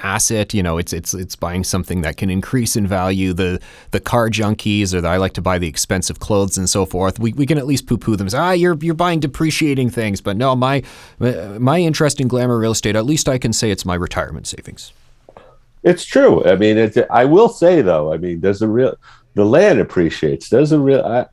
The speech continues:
Speaker 2: I always say if you're gonna buy a house, you could buy it, and you're buying, you know, something brand new, you're buying it to consume it. 'Cause most,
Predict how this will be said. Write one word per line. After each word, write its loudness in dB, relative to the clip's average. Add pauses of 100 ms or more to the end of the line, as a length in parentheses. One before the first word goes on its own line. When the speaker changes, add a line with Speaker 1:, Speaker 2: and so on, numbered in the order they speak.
Speaker 2:
I 4
always 4
say 4
if 2
you're 0
gonna 2
buy 2
a 0
house, -2
you -4
could -18
buy 2
it, -4 (420)
and -2
you're 0
buying, 0
you -2
know, -2
something -4
brand -2
new, -2
you're -2
buying -2
it -10
to -14
consume -6
it. -12 (340)
'Cause -4
most, 2